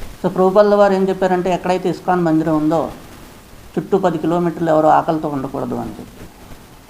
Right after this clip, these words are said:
So ఆయన యొక్క ఆశయాలకు అనుగుణంగానే మేము ఈ కార్యక్రమం చేస్తున్నాం. ప్రత్యేకించి అనంతపూర్లో గత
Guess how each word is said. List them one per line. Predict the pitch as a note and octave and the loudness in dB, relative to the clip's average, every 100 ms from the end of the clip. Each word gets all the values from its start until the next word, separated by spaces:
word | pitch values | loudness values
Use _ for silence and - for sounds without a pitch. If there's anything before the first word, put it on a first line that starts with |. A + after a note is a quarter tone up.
| - - - | -20 -20 -6
So | - | 0
ఆయన | D#3+ E3 | 2 2
యొక్క | D#3 D#3 | 2 2
ఆశయాలకు | D3+ D3+ E3+ D#3 | 2 2 0 2
అనుగుణంగానే | D3+ D#3 D#3 D#3 D#3 F3+ | 2 2 2 4 2 0
మేము | G3+ D3+ C#3 | -4 -4 -4
ఈ | C#3 | -4
కార్యక్రమం | C#3+ C#3+ C#3+ C#3 C#3 C3+ - - - | -4 -4 -4 -4 -4 -6 -14 -14 -8
చేస్తున్నాం. | C#3 - C3+ C#3+ G#3+ - - - - - - - D#3 | -8 -6 -6 -6 -8 -14 -20 -20 -20 -20 -20 -10 -6
ప్రత్యేకించి | D3+ F3+ E3+ F3 F3 | -2 0 2 0 0
అనంతపూర్లో | D#3 D#3+ D#3 D#3+ D3+ C#3+ - - - - - C#3+ | 0 0 -2 -2 0 0 -2 -12 -20 -20 -14 -4
గత | C#3 D3+ C3+ | -2 0 -2